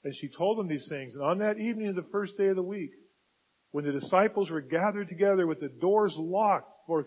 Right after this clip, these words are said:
fear of the Jews, Jesus came and stood among them, and he said, "Peace be with you, shalom.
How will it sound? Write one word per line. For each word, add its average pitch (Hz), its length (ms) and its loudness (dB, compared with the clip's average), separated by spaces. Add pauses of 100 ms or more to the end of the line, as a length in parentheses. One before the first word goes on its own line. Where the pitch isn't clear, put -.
fear 202 200 2
of 175 80 -2
the 170 80 2
Jews, 160 480 0
Jesus 170 380 -2
came 185 340 -4
and 143 100 -10
stood 220 300 4
among 202 340 6
them, 143 220 -6
and 151 80 -6
he 147 60 -4
said, 147 360 -2
"Peace 233 500 0 (520)
be 185 180 2
with 190 220 6
you, 143 240 0
shalom. 170 720 -2